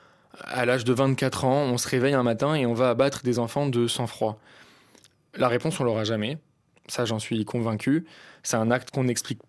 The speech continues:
pas et, et, et les, les deux procès ne m'ont pas permis de comprendre pourquoi il a fait ça. Par contre, j'ai compris l'organisation derrière.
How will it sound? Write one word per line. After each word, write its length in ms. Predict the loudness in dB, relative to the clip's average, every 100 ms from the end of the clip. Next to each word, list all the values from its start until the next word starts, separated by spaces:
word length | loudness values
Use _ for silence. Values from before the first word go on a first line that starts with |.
| 0
pas 220 | 2 4
et, 60 |
et, 540 | 2 -2 -4 -6 -4 -2
et 40 |
les, 380 | 0 0 0 -2
les 160 | -2 -2
deux 200 | 2 2
procès 360 | 2 0 0
ne 40 | 0
m'ont 120 | 0
pas 120 | -2
permis 320 | 0 0 0
de 280 | 2 0 -2 -8 _ -6
comprendre 460 | -4 -2 -2 -2
pourquoi 320 | -4 -4 -2
il 100 | 0
a 60 | -2
fait 140 | -4
ça. 260 | -4 -4 -6 -12 -20 -20 -6
Par 160 | -4
contre, 200 | 0 0
j'ai 140 | 0 -2
compris 560 | -2 -4 -2 0 0 -4 _ _ _ _ _ _ 0
l'organisation 800 | 2 4 4 4 4 2 0 -2
derrière. 420 | -2 -4 -8